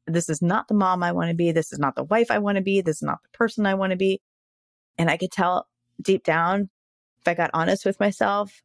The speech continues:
I knew I was working myself to death.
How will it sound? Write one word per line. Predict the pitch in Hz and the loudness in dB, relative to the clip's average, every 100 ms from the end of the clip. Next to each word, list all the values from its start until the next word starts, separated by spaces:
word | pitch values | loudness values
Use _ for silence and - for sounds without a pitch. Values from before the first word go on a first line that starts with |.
| _ | _
I | 180 180 | -2 2
knew | 175 170 160 156 - | 4 4 4 0 0
I | 156 | 2
was | 160 160 175 | 4 2 0
working | 165 143 165 156 156 | -4 -2 -2 -2 -2
myself | 156 147 - 135 - | -2 -4 -2 -6 -4
to | 143 | -4
death. | 151 - - | -4 -4 -8